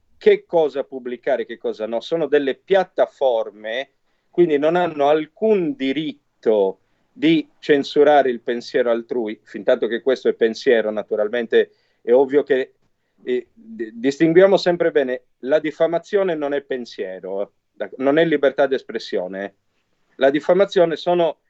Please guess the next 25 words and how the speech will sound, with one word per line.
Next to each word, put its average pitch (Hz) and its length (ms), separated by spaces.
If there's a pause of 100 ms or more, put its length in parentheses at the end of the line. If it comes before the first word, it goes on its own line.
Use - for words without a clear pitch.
(140)
insulti 165 540
e 143 80
calunnie 156 460
gratuite 135 840
mosse 135 440
all'indirizzo 123 600
di 107 80
qualcuno 92 720 (180)
e 120 140
quelle 151 460
vanno 139 540 (880)
anch'esse 127 460
combattute 127 580
nelle 113 220
sedi 117 260
opportune. 92 680 (1200)
Ma 147 120
la 151 140
libertà 175 400
d'espressione 160 580
che 120 140
queste 139 480
piattaforme 131 580
devono 123 320
garantire 135 840